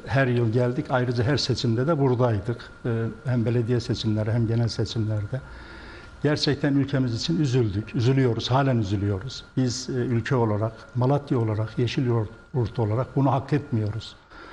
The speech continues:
Hak ettiğimiz şekilde yönetilmiyoruz. Hakikaten cennet yani, hakikaten cennet. Bir Yeşilyurt'a gidin, bir bakın.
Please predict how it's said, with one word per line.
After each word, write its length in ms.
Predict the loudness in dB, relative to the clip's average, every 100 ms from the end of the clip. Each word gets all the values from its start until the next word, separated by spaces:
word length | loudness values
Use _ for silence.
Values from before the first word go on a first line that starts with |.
| -18 -18 -4
Hak 260 | -4 0
ettiğimiz 460 | -2 0 2 4 2
şekilde 400 | 2 0 2 2
yönetilmiyoruz. 920 | 4 4 2 2 2 2 2 0 -2
Hakikaten 640 | -2 0 0 0 0 0 0 -6 -16 -20 -20 -6
cennet 580 | 2 4 4 2 0 -2
yani, 240 | 0 2 2
hakikaten 640 | 0 -2 -2 0 2 2
cennet. 420 | 2 0 0 0
Bir 40 |
Yeşilyurt'a 580 | 2 2 2 2 0 0
gidin, 360 | 0 2 2 0 0
bir 140 | 0
bakın. 380 | 0 0 0